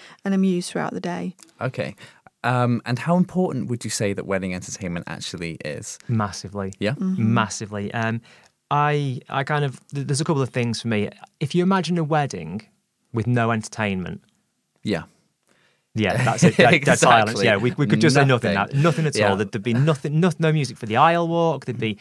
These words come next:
Speaker 3: maybe no background music for the ceremony. Uh,
Speaker 2: Mm-hmm.
Speaker 3: sorry, for the, for the drinks reception.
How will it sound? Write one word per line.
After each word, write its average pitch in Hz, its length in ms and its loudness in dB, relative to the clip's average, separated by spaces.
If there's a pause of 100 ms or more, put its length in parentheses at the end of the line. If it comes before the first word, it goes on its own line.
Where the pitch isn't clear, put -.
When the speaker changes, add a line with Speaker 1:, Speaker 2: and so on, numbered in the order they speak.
(260)
Speaker 3:
maybe 107 200 0
no 101 140 0
background 143 500 0
music 127 320 -4
for - 100 -20
the - 60 -18
ceremony. 151 760 -2 (340)
Uh, 120 40 0
Speaker 2:
Mm-hmm. 131 100 2
Speaker 3:
sorry, 147 160 2
for 123 100 -4
the, 117 100 -4
for 110 120 -8
the 107 40 -2
drinks 135 200 -4
reception. 127 460 -4